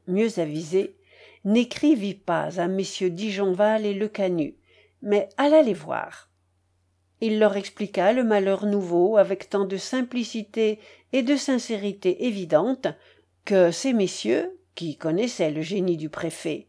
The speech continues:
finirent par croire que Leven n'avait pas voulu leur tendre un piège. « L'esprit de ce petit préfet des grandes journées, dit monsieur Lecanu, est comme les cornes des boucs de mon pays,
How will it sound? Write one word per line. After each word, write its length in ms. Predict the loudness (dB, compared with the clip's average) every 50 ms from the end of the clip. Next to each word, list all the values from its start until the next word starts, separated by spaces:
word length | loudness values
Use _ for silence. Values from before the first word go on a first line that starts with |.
| _ _ _ _ _ _ _ _ _
finirent 540 | _ -2 2 6 8 8 8 8 6 4 -2
par 280 | -2 -2 -2 -2 -6 -10
croire 420 | -4 -2 0 -2 -2 -2 -6 -4
que 100 | -2 0
Leven 520 | 0 2 0 0 2 2 2 4 4 4
n'avait 260 | 4 2 2 0 -4 -6
pas 180 | 0 0 0
voulu 380 | 0 0 -2 -4 -2 0 0 4
leur 260 | 4 2 2 2 _
tendre 300 | -4 -2 -2 -2 -2 -4
un 100 | -6 -6
piège. « 600 | -8 -2 0 0 0 0 -2 -8 -12 -16 _ _ _ _ _ _ _ _ _ _ _ _ _ _ _ _ _ _ _ _ _ _ _ _ _ _ _ _ _ _ _ _ _ _ _ 2
L'esprit 540 | 4 4 4 2 -2 _ 0 4 4 4
de 100 | 4 2
ce 140 | 0 0 -2
petit 340 | -2 -2 -4 -2 -2 -2 -2
préfet 480 | -2 0 -2 -2 -2 0 -2 -2 -2 2
des 160 | 2 2 2
grandes 320 | 2 0 0 0 0 0
journées, 560 | -2 -2 -2 0 2 2 2 2 0 -4 _ _ _ _ _ _ _ _ _
dit 160 | -10 -6 -6 -4
monsieur 340 | -4 -6 -8 -6 -6 -6
Lecanu, 560 | -6 -6 -8 -6 -6 -6 -4 -4 -6 -8 -10 _ _ _ _ _ _ _ _ _ _ _ _ _
est 160 | -4 -4 -2
comme 280 | _ 6 8 8 8 8
les 200 | 6 2 0 -4
cornes 500 | _ 6 8 8 8 8 6 4 4 4
des 200 | 2 0 -2 -2
boucs 400 | -2 0 4 4 4 4 2 0
de 100 | 2 4
mon 220 | 4 4 4 2
pays, 440 | 2 2 0 2 2 0 -2 -6 _